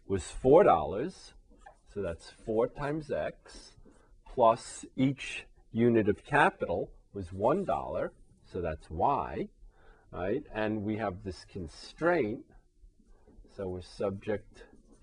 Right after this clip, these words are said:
to the constraint, right, which is the Cobb-Douglas production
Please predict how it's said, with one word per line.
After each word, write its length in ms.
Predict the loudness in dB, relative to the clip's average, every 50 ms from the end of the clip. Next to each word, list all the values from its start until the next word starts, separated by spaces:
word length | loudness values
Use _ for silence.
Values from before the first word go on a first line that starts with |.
| -16 -10
to 100 | -10 -8
the 140 | -8 -8 -10
constraint, 1000 | -10 -10 -12 -14 -12 -12 -14 -18 -20 -20 -16 -4 -2 0 0 0 -2 -4 -6 -8 -14 _ -20 _ _ -20 -20 -20 _ -20 -20 -20 _ _ _ _ _ -20 -20 _ _ _ -20 _ -20 -20 -20 -20 -20 -20 -20 _ -20 -20 _ _ _ -20 _ -20 -20 -20 -20 -20 _ -20 _
right, 320 | -14 -10 -8 -6 -6 -6 -8 -10 _ -14
which 180 | -12 -12 -8 -6
is 140 | -8 -6 -8 -8 -8
the 80 | -10 -10
Cobb-Douglas 1120 | -8 -4 -2 -2 -2 -2 -2 0 2 2 2 0 -2 -6 -8 -8 -10 -14 -18 -20 -20 -20 -20 _ _ -20 -20 -20 _ _ -20 _ _ _ _ _ _ -20 -20 _ _ -20 -20
production 640 | -18 -14 -8 -6 -6 -6 -6 -8 -12 -10 -10 -10